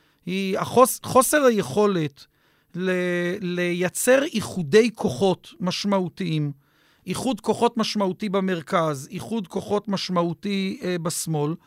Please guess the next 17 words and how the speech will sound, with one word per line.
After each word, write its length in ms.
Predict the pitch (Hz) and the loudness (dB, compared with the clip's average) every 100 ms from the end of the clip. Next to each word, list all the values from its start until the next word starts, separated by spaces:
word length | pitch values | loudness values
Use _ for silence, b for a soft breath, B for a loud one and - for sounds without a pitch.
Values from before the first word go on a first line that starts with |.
| b b b | b b b
עולה 300 | 170 196 226 | 0 4 6
לנו 280 | 247 240 233 | 6 4 2
באובדן 540 | 196 185 147 170 202 202 | 2 0 0 0 0 0
קולות, 560 | 196 185 185 202 - 156 | -2 2 2 0 -2 -6
ועולה 360 | 170 170 190 | -2 2 4
לנו 220 | 240 240 | 4 2
בסופו 440 | 196 - 175 - 233 | 0 -4 -6 -2 -2
של 220 | - 208 | -2 -4
דבר 400 | 160 135 151 147 - b b b 175 | -4 0 0 -2 -8 b b b -2
במציאות 500 | 190 185 - 240 - | -2 0 0 -2 0
פוליטית 440 | 226 220 220 220 | 2 2 -2 -4
מתמשכת 680 | 214 - 180 - 214 208 - | -6 -2 -2 0 -2 -2 -6
משנות 300 | 165 208 202 | -4 -2 -4
התשעים, 540 | 202 175 - 226 220 | -6 -6 -2 0 0
שבהן 920 | 208 - 185 175 180 190 175 208 233 220 | -2 -2 -2 0 -2 -4 -4 0 0 -2
כל 240 | - 240 247 - | 4 4 4 2
פעם 360 | 196 208 240 | 4 4 2